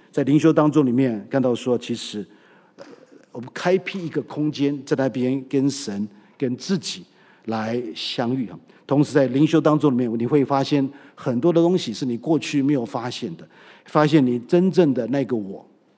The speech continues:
甚至于你会跟这位神有真正的更多的认识，甚至在灵修当中里面更确定你的身份是什么。你身份其实不是中华福音神学的老师，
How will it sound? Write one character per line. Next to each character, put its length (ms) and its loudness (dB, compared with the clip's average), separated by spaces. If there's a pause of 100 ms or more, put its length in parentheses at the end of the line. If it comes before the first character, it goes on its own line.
(840)
甚 200 -2
至 160 -2
于 240 0
你 80 -6
会 140 4
跟 180 6
这 120 2
位 100 6
神 240 -4
有 140 -6 (100)
真 220 4
正 200 4
的 160 -4
更 240 2
多 140 0
的 120 -2
认 220 0
识， 240 -10
甚 240 2
至 140 2
在 80 4
灵 180 0
修 140 2
当 180 2
中 140 0
里 60 -2
面 180 -4
更 180 0
确 240 0
定 160 -2
你 60 -6
的 80 -8
身 300 -2
份 160 -2
是 120 -6
什 160 -12
么。 120 -18 (400)
你 80 -2
身 180 4
份 140 6
其 120 -4
实 200 -4
不 160 -2
是 100 -6
中 160 0
华 140 0
福 120 -4
音 80 0
神 200 -4
学 100 -6
的 80 -8
老 180 -14
师， 220 -18